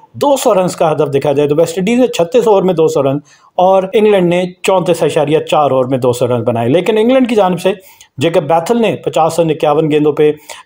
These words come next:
फिल सॉल्ट ने पचास रन बावन गेंदों पे और लियाम लिविंगस्टन ने क्या ज़बरदस्त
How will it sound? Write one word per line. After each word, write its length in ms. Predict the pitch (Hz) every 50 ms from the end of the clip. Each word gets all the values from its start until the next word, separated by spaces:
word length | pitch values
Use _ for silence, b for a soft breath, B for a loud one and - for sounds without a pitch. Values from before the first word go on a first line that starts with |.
| B -
फिल 140 | 175 165
सॉल्ट 340 | 160 - 196 190 202 196 202
ने 60 | 196
पचास 360 | 170 170 165 165 175 202 202 -
रन 140 | 160 151 131
बावन 300 | 127 139 165 175 175 165
गेंदों 260 | 156 160 160 156 151
पे 300 | 156 165 156 151 147 143 B B B B B B -
और 220 | 233 233 220 180
लियाम 280 | 165 170 170 170 170 165
लिविंगस्टन 440 | 143 143 156 165 147 - - - 165
ने 120 | 151 135
क्या 160 | - 147 135
ज़बरदस्त 400 | 123 131 127 131 139 143 139 -